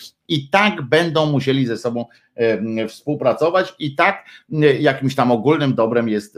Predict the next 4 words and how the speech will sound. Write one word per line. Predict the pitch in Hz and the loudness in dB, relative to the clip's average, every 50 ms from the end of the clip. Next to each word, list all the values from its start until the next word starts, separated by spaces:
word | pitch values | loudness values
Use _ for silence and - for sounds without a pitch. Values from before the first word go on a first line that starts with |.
| - - | -12 -10
mm, | 110 113 110 107 104 104 101 104 107 110 | -8 -6 -4 -4 -4 -4 -4 -4 -4 -4
e, | 104 | -4
e, | 104 101 101 101 98 101 95 92 101 104 104 98 98 98 92 98 98 98 95 92 92 87 - | -2 -2 -2 -2 -4 -4 -4 -2 0 0 0 0 0 0 -2 -2 -2 -2 -4 -6 -8 -6 -4
wypierdzielenie, | 120 131 131 131 120 110 98 92 - 101 87 90 92 90 90 85 - | -4 -4 -2 0 -2 -2 -2 -2 -4 -4 -2 -2 -2 -4 -4 -6 -8